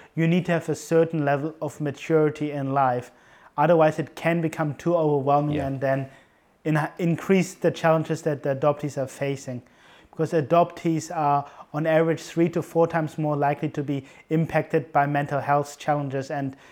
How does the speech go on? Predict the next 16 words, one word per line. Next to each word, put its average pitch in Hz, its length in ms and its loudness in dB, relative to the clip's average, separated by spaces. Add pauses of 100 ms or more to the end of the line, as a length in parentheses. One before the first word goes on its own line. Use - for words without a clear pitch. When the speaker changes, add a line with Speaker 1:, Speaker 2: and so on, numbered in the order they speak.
(160)
Speaker 1:
having 160 300 0
that 165 180 4
kind 160 180 0
of 135 200 -6
experience 160 680 -2
thrown 156 380 4
onto 165 320 -2
you, 147 140 0 (260)
not 170 260 2
at 151 140 0
the 160 80 0
appropriate 156 560 0
age 156 280 0
or 143 120 0
having 147 280 -2
the 135 140 -4